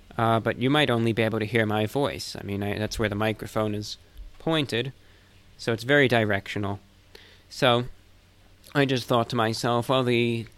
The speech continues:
the ultimate test of quality, uh, will just be to just dive headfirst, record the show with the new microphone, and, uh, <laughs> you know, if it,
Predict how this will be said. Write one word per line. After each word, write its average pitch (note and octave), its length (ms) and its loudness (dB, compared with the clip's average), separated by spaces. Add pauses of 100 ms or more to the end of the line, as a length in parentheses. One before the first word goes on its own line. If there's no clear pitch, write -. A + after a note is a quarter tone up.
(440)
the B2 140 0
ultimate D3 520 0
test - 520 -8 (880)
of G#2 160 -10
quality, A2 640 -2 (760)
uh, A2+ 160 0
will A2+ 120 0
just A#2 220 -2
be B2 120 2
to A2 80 0
just G#2 240 -4
dive A#2 400 0
headfirst, B2+ 800 -4 (880)
record D3 500 0
the A2+ 180 -2
show A#2+ 460 0 (880)
with B2 240 0
the C#3+ 80 0
new C3 160 2
microphone, A2+ 720 -2 (720)
and, A#2 420 2
uh, A#2 260 2 (440)
<laughs> - 400 -20
you C3+ 400 0
know, B2+ 220 6
if A#2 160 2
it, A#2 200 4